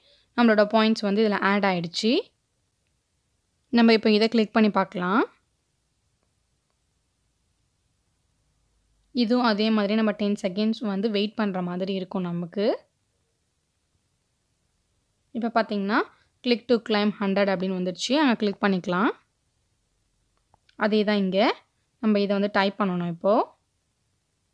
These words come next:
அங்க எப்படி நமக்கு வந்து டிஸ்ப்ளே பண்ணியிருக்காங்களோ, அதே மாதிரி தான் நம்ம டைப் பண்ணணும். ஸ்மால் கேப்ஸ் அந்த மாதிரி கொடுத்துருப்பாங்க. இப்ப நம்ம வந்து கிளைம் கொடுத்துக்கலாம். அதே மாதிரி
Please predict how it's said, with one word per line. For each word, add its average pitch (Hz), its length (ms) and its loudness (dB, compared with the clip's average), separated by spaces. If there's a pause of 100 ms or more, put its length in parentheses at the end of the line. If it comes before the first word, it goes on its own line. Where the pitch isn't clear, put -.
(440)
அங்க 240 220 2
எப்படி 208 220 4
நமக்கு 240 280 6
வந்து 208 200 2
டிஸ்ப்ளே 220 260 0
பண்ணியிருக்காங்களோ, 196 600 0
அதே 208 280 2
மாதிரி 208 240 2
தான் 202 140 0
நம்ம 196 160 0
டைப் 180 240 -2
பண்ணணும். 180 460 0 (500)
ஸ்மால் 196 400 0 (120)
கேப்ஸ் 196 360 4
அந்த 190 120 -2
மாதிரி 180 260 -2
கொடுத்துருப்பாங்க. 185 640 -4 (920)
இப்ப 240 180 2
நம்ம 214 180 4
வந்து 208 200 4
கிளைம் 220 320 4
கொடுத்துக்கலாம். 196 640 -2 (3750)
அதே 220 220 2
மாதிரி 214 280 4